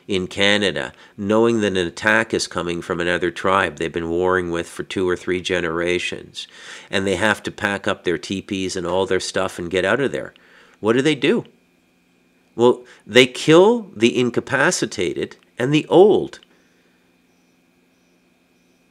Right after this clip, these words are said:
You think native life was all sunshines and rainbows?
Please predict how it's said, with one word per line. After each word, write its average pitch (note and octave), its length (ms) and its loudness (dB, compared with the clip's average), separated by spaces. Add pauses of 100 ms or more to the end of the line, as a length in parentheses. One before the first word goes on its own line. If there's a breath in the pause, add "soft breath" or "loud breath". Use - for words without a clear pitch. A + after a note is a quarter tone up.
(140)
You A2 180 8
think - 380 0
native B2+ 400 6
life C#3 400 4
was G#2+ 160 4
all A#2 180 6
sunshines C3+ 800 0
and F2+ 160 -2
rainbows? D#3 680 2